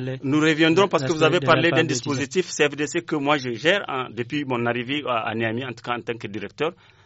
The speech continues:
Speaker 2: C'est, c'est, c'est ça, c'est ça que je gère. Cet aspect-là, cet aspect, c'est il faut faire de l'alphabétisation aux non scolarisés
Speaker 1: Ah oui,
Speaker 2: d'abord
Speaker 1: ceux qui
Speaker 2: et
Speaker 1: n'ont
Speaker 2: de-
Speaker 1: jamais été
Speaker 2: Voilà.
Speaker 1: à l'école.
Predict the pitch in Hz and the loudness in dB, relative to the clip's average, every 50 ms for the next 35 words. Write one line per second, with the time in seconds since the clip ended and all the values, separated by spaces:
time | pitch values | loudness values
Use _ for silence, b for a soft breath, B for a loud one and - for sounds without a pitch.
0 | b b - - 117 104 - 117 107 - 147 127 123 131 - 170 143 135 123 - | b b -14 -12 -12 -8 -8 -10 -8 -8 -12 -12 -10 -8 -2 0 0 0 0 -2
1 | 113 - 127 117 - 123 104 98 - - 156 208 B B B B B B B B | -6 -8 -8 -6 -6 -8 -8 -8 -8 -6 -8 -8 B B B B B B B B
2 | B _ - - - 135 131 127 135 127 - 165 160 151 143 - - _ _ _ | B _ -18 -8 -6 -6 -2 -2 -2 -2 0 0 0 0 0 -4 -8 _ _ _
3 | _ _ _ _ _ _ _ - - - 127 120 - - 131 131 - 156 151 147 | _ _ _ _ _ _ _ -18 -8 -8 -8 -8 -8 -10 -10 -8 -6 -6 -6 -6
4 | - 139 131 131 - _ 139 117 120 - 139 - - 143 123 117 113 110 110 113 | -6 -8 -8 -8 -8 _ -8 -6 -4 -6 -6 -4 -4 -4 0 0 0 0 0 0
5 | 117 117 110 107 107 104 - 131 131 131 131 _ _ _ _ _ _ 127 113 104 | 0 -2 -2 -2 -6 -6 -6 -6 -6 -6 -10 _ _ _ _ _ _ -6 -4 0
6 | 113 131 131 131 - 117 107 107 104 98 101 110 117 117 117 - 127 107 110 131 | 0 0 0 0 -4 -4 -4 -4 -6 -6 -8 -10 -8 -6 -6 -4 -2 -2 -4 -2
7 | - 143 131 123 123 117 123 120 123 123 123 117 110 110 - - 113 113 113 120 | -4 -4 -4 -2 -4 -2 -2 -2 -2 -2 -4 -6 -6 -8 -6 -2 2 4 6 6
8 | 120 117 113 98 - 117 110 110 - - 104 101 | 6 6 4 0 -4 -6 -12 -14 -14 -14 -16 -16